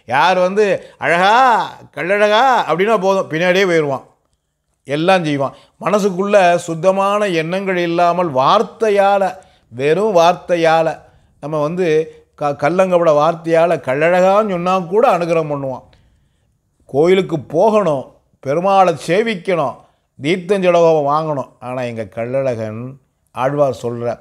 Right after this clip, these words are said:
"இருக்கு திசையை சேவிச்சா போதும், அவன் மலையை சேவிச்சா போதும், அவன் அடியவரை சேவிச்சா போதும், இதுக்கு மேல என்ன வேணும்?" அப்போ கரும்பின் ஈன்ற இன் சு-, சாற்றை. அப்ப இன்சாருன்னா அவன் உள்ள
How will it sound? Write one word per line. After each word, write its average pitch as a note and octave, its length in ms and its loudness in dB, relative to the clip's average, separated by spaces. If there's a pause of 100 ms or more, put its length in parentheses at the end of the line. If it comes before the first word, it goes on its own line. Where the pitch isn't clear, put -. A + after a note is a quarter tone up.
(400)
"இருக்கு F#3+ 460 -2
திசையை D#3 440 4
சேவிச்சா F3 460 0 (100)
போதும், C3+ 320 -8 (460)
அவன் D#3 200 -2
மலையை F#3 420 4
சேவிச்சா F3 540 0 (120)
போதும், C#3 340 -4 (300)
அவன் D#3+ 240 2
அடியவரை A3+ 480 4
சேவிச்சா E3+ 540 -4
போதும், C#3 300 -8
இதுக்கு C#3+ 300 -8
மேல E3 220 -2
என்ன C#3 200 -4
வேணும்?" B2 320 -8 (640)
அப்போ C#3 260 0 (400)
கரும்பின் F#3 680 -2 (460)
ஈன்ற A3+ 440 0 (520)
இன் A#3 240 -6 (160)
சு-, F3 280 -12
சாற்றை. D3 640 -4 (580)
அப்ப E3+ 120 -2
இன்சாருன்னா G#3 840 0 (420)
அவன் E3+ 260 -2
உள்ள F#3+ 220 -2